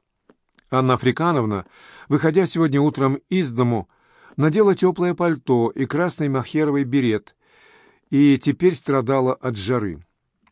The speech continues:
Однако физические неудобства не могли сломить старушку.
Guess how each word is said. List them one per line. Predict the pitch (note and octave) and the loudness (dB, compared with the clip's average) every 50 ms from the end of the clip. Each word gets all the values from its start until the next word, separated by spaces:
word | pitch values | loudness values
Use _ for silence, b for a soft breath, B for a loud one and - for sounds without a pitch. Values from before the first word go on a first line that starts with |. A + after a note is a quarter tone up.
| _ _ _ _ _ | _ _ _ _ _
Однако | - B2+ A#2 C3 C3+ C3+ - B2+ A#2+ A2+ G#2+ G2 | -4 -4 0 0 0 0 0 0 0 0 0 -2
физические | - - B2+ A2 A2 F3+ F3+ - D3 C3 - - - C#3 A#2+ | -4 -6 -6 -4 -4 -6 -6 -4 -6 -8 -8 -6 -6 -4 -2
неудобства | A#2 A#2+ A#2 A2+ B2+ G#2 - - - - G#2+ G2+ F#2 E2+ E2+ - _ b b b b b b b b b | -2 -2 0 0 -2 -2 -4 -10 -10 -8 -8 -6 -6 -8 -12 -16 _ b b b b b b b b b
не | B2+ C#3+ | -2 0
могли | C#3+ D3 C#3+ B2+ D#3 E3+ | 2 2 0 0 -2 -2
сломить | D#3+ - - D#3+ D#3+ D#3 D3 B2+ G2+ - | -2 -2 -4 -2 -2 -2 -2 -4 -6 -8
старушку. | - - A#2+ G#2+ G#2 G2+ F#2+ - - - G#2 G2 G2 G2 | -10 -8 -6 -6 -6 -6 -10 -12 -10 -10 -10 -10 -10 -12